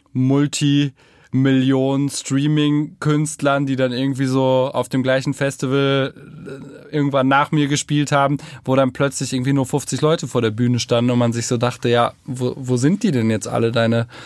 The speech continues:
vierunddreißig Millionen Streams? Müssen auch gar nicht gekauft sein, aber also viel von diesem Playlisten-Rap bleibt halt echt in der Playlist, so, das ist, äh, schon krass.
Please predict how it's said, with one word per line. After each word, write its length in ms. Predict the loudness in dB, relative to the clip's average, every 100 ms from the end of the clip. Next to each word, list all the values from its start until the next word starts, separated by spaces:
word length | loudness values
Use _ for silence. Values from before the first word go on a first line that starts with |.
| -20 -20
vierunddreißig 720 | -2 2 4 4 2 0 -2 -2
Millionen 480 | 0 2 2 0
Streams? 460 | -4 -2 0 0 -2 -8 -18 -10 0
Müssen 280 | 2 2
auch 120 | 0 2
gar 140 | 2
nicht 140 | 0
gekauft 460 | -4 0 0 0 -2
sein, 200 | -2 -2
aber 280 | -2 -2 -2 -4
also 300 | -4 -2 0
viel 360 | -2 -2 0 2
von 180 | 0 0
diesem 380 | 0 0 0 0
Playlisten-Rap 800 | 2 2 0 -2 0 2 0 -6 _
bleibt 460 | -6 0 2 0 -2
halt 240 | -4 -2
echt 180 | -4 -4
in 140 | -4 0
der 140 | 0
Playlist, 680 | 2 2 2 0 -4 -10 -6
so, 140 | -2
das 240 | -2 -4 -8
ist, 300 | -10 -10 -6
äh, 180 | -4
schon 260 | -2 0 -2
krass. 380 | -2 -4 -4